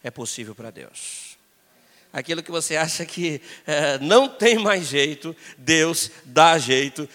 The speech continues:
e Deus muda a história. Ore por mudanças súbitas. Precisamos semear, mesmo que em lágrimas. Semear com lágrimas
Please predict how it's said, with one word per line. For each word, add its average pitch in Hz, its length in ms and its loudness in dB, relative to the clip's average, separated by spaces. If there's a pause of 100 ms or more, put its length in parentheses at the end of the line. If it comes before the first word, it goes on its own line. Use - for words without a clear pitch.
e 151 120 4
Deus 147 400 -2
muda 151 560 0 (140)
a 123 120 -4
história. 107 720 -4
Ore 147 480 4 (360)
por 127 140 -4
mudanças 110 540 -6
súbitas. - 960 -10 (640)
Precisamos 135 520 -6
semear, 127 760 -4 (380)
mesmo 113 560 -4
que 127 400 -6 (540)
em 101 160 -12
lágrimas. 104 960 -12 (260)
Semear 185 540 2
com 180 140 -2
lágrimas 175 720 2